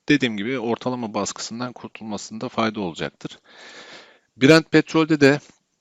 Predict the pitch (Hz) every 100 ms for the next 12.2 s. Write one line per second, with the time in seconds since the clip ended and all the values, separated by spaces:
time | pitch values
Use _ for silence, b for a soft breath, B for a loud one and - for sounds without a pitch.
0 | _ _ _ _ - - 123 - 139 135
1 | 131 117 110 - 127 117 101 113 107 110
2 | 104 98 - 110 92 92 95 101 98 101
3 | - 98 98 104 101 - 98 87 104 110
4 | - 92 - - 82 - - 87 87 -
5 | 113 143 - B B B B B B 147
6 | - 139 - 131 131 131 127 131 - 123
7 | 120 120 110 110 101 98 98 123 - B
8 | B - 117 - 127 110 95 - - 87
9 | 85 - - 139 - B B B - 117
10 | 113 - 104 - 113 113 113 - - 107
11 | 98 95 95 95 117 117 98 87 90 -
12 | 135